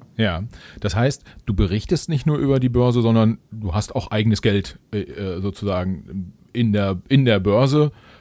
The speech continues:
Ähm, einfach, also das ist so, sozusagen dein Hobby und das Berichten ist der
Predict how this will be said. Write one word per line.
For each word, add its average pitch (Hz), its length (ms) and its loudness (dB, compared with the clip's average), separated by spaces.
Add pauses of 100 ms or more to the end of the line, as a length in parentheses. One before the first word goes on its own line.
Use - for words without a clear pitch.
(200)
Ähm, 104 1040 2 (100)
einfach, 104 320 0 (180)
also 101 180 -4
das 101 180 -4
ist 98 60 -8
so, 110 120 0
sozusagen 104 480 -2
dein 95 180 0
Hobby 147 280 4
und 110 120 -4
das 101 100 -4
Berichten 110 380 -4
ist 95 180 -6
der 90 300 -2